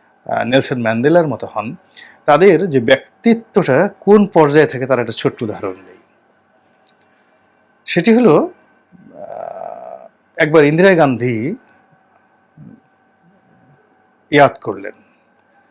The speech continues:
তিনি, আহ, বাংলা, মানে, ভারতের সবচেয়ে বড় ব্যবসায়ীর সঙ্গে বৈঠক করতে চান। তো তখন ভারতের ব্যবসায়ী জগতের কিংবদন্তি ছিলেন জে আর ডি টাটা,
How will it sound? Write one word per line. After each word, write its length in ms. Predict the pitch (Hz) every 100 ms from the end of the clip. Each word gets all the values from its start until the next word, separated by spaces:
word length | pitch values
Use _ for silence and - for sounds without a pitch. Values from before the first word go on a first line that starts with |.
| _
তিনি, 400 | 170 165 139 254
আহ, 520 | 185 135 120 117 110 113 _ - - 139
বাংলা, 400 | 135 127 120 113
মানে, 300 | 117 113 110
ভারতের 340 | 113 131 127
সবচেয়ে 360 | 117 - - 120
বড় 160 | 156
ব্যবসায়ীর 360 | 175 120 - 170
সঙ্গে 260 | - 117 147
বৈঠক 280 | 131 110 -
করতে 240 | - - 104
চান। 180 | - 90 - _ _ _ _ _ _ _ _ _ _ _ _ _ _ _ _ _ _ -
তো 80 |
তখন 380 | 180 185 269 180
ভারতের 540 | 170 170 202 190 190 -
ব্যবসায়ী 460 | 135 139 - 170 170
জগতের 380 | 151 139 131 120
কিংবদন্তি 680 | - 175 131 120 123 117
ছিলেন 340 | 117 - 117 143
জে 280 | 117 131 127
আর 200 | 117 107
ডি 160 | 165
টাটা, 300 | 208 - -